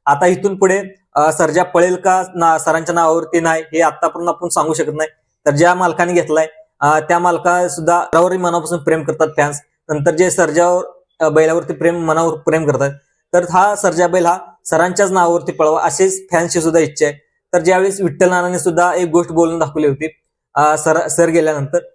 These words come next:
त्याच्या पाठीमागे सांगितले होते, ज्यावेळेस सर्जा पळायचा थांबेल, नंतर सर्जाच्या प-, पश्चामध्ये सर्जाची समाधी आणि रणजित निंबाळकरच्या श-, शेजारी समाधी बांधतो, तर असं सुद्धा विठ्ठल नानाचं स्वप्न होतं.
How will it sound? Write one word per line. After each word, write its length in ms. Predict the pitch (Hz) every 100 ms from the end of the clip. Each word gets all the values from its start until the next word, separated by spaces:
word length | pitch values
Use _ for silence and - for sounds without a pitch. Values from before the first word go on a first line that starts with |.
| _ -
त्याच्या 180 | 147 170
पाठीमागे 340 | 170 160 170
सांगितले 240 | 160 151 143
होते, 300 | 151 151 _ _ 139
ज्यावेळेस 380 | 170 190 196 196
सर्जा 280 | 175 156
पळायचा 320 | 180 165 165 165
थांबेल, 280 | 165 151 156
नंतर 260 | 165 156 170
सर्जाच्या 540 | - 160 147 165 160
प-, 300 | 180 - -
पश्चामध्ये 600 | 151 156 143 165 160 151 170 _ _ _
सर्जाची 500 | - 170 226 180 180
समाधी 340 | 196 175 170 165
आणि 220 | 160 175 _ _ _ _
रणजित 320 | 147 156 151 170
निंबाळकरच्या 800 | 170 165 160 151 175 165 151
श-, 60 | 147
शेजारी 280 | 160 156 160
समाधी 340 | 160 156 165
बांधतो, 400 | 160 147 156 - _ _ -
तर 40 |
असं 200 | 156 160
सुद्धा 300 | 180 175 190 -
विठ्ठल 260 | 165 - 180
नानाचं 300 | 180 175 170
स्वप्न 260 | 160 160 160
होतं. 240 | 143 156